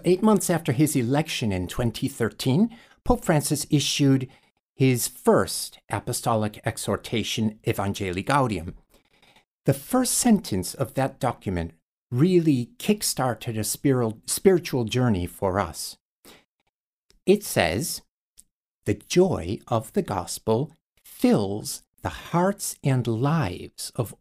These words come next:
all who encounter Jesus."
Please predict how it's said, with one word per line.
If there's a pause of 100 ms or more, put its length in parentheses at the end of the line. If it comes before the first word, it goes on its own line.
all
who
encounter (320)
Jesus."